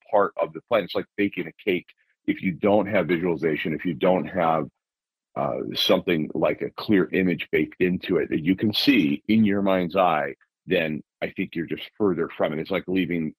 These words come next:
salt or leaving sugar out or swapping <laughs> one for the other. Bob Proctor said something that's been repeated many times, but I think Bob is the first person I'd heard say it.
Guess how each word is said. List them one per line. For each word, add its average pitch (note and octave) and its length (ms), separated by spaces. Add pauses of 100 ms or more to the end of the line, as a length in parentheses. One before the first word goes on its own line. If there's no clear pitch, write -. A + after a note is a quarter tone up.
salt - 500 (220)
or E2 280
leaving E2 280
sugar E2 500
out D2+ 240
or D2+ 160
swapping F2 560
<laughs> - 40
one A#2 240
for E2 140
the D#2+ 160
other. E2 240 (300)
Bob A#2+ 300
Proctor A2 400
said F#2 240
something E2+ 160
that's D#2+ 160
been F2 160
repeated E2 420
many F#2 180
times, E2+ 400
but C#2+ 100
I D#2 80
think G2 200 (400)
Bob F#2 260
is E2+ 60
the D#2 80
first - 260
person - 280
I'd F2+ 240
heard D#2+ 280
say D#2 260
it. C#2+ 140